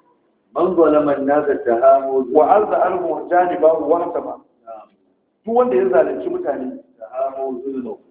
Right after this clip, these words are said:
Speaker 2: to za su ringa kare kansu daga zaluncinsa. Gane yayi. Duk mai zalunta mutane, mutane za su kare kansu daga zaluncinsa. Da zarar mutum, mutum a zalunci, za ku kuma yi da zai kauce.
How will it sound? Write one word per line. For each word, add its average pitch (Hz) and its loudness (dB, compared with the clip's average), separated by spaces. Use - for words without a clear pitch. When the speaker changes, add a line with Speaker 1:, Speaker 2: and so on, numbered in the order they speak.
Speaker 2:
to 143 0
za 175 2
su 165 -4
ringa 156 -2
kare 175 2
kansu 175 -4
daga 135 -4
zaluncinsa. 143 -2
Gane 165 0
yayi. 117 -6
Duk 220 -2
mai 196 8
zalunta 165 0
mutane, 165 -6
mutane 165 0
za 180 -2
su 156 -10
kare 170 0
kansu - -4
daga 131 0
zaluncinsa. 143 -2
Da 139 -2
zarar 202 4
mutum, - -6
mutum 120 -8
a 139 -4
zalunci, 143 -4
za 156 -2
ku 143 -2
kuma - 2
yi - -6
da 175 -2
zai 147 -2
kauce. 143 -4